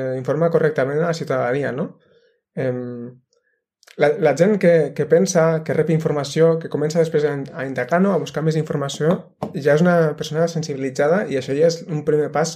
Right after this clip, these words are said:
superimportant per a trobar solucions. Perquè la ciutadania que té informació, pues, és la que dona suport a O N Gs que estan fent activisme, o dona suport a grups, eh, de voluntaris, o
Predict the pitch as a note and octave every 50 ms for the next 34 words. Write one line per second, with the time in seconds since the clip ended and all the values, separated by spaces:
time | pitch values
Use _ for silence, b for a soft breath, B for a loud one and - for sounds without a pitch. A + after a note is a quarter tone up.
0 | - - - - F#3+ F#3 E3+ D3+ D3 C#3+ D3 - B2+ - D3+ - - - - C3
1 | A#2+ B2+ B2+ C3+ C3 C3+ C3 C3 B2+ - - C3 C3 - - B B B B B
2 | B B B B B B B - D3+ D#3 D#3 D3 C#3+ C#3+ D3 D3 - D3 C#3+ C#3+
3 | D3 D#3 E3+ F#3 G3 G3+ G3+ - - _ _ _ - E3 D#3 D3+ D#3 D3+ D3+ D3+
4 | D3+ D3 D3 D3 D3+ D#3 D3+ D#3+ D#3 D#3 D3+ D3+ - - F3 F#3+ G#3 - - B2+
5 | C#3 C#3+ D3 D3 C#3 C3 C#3 D3 C#3 C3+ C3+ B2+ C3 - b b b b b b
6 | - C#3+ C#3+ C#3+ C#3+ D#3+ - - D3+ D3 - D3+ C#3 C#3 C#3 C#3 C3+ D#3 D3 D3+
7 | D#3 D#3 - C#3 C3+ C3+ C#3 C#3 C3 B2+ - C3 C3 E3+ F#3+ F#3 D#3+ D3+ E3 E3+
8 | F3 - - b b b b b b b C3 C3+ D3 D#3 D#3 D#3+ D3+ - - D#3
9 | D3+ D3+ - - - C#3 B2+ C3 D3 D#3 D#3 - - - - - E3 C3+ C3+ C3+
10 | C3+ C3+ C3 C3+ C3+ C3 C3+ B2+ C3+ C3+ C3 F3 F3+ F3+ F3 F#3 F#3+ F#3 - -
11 | - - C#3+